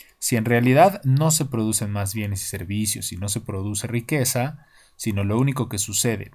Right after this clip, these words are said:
es que aumenta la cantidad de dinero de la economía, lo más probable es que aumente el costo de las cosas, es decir, que se genere inflación.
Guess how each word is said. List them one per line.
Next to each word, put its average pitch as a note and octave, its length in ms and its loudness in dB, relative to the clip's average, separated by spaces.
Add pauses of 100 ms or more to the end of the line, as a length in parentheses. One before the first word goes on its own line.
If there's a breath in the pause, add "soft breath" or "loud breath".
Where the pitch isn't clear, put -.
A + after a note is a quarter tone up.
es G#2 180 -8
que - 80 -6
aumenta G#2 400 -2
la E2 80 -12
cantidad G2 460 -4
de A2 80 0
dinero G#2+ 420 -2
de F#2 80 -8
la G2+ 100 -4
economía, C3+ 640 2 (400 loud breath)
lo G#2+ 140 -2
más C3+ 180 6
probable C#3+ 540 6 (160)
es C3 160 -2
que D3+ 80 0
aumente C3 280 2
el B2+ 100 -4
costo G#2 260 -4
de G2+ 60 2
las G2+ 180 -2
cosas, - 500 -4 (140)
es G#2+ 160 -6
decir, D3+ 360 0 (160)
que A2 120 -2
se G2 100 -4
genere G2+ 300 -4
inflación. - 480 -6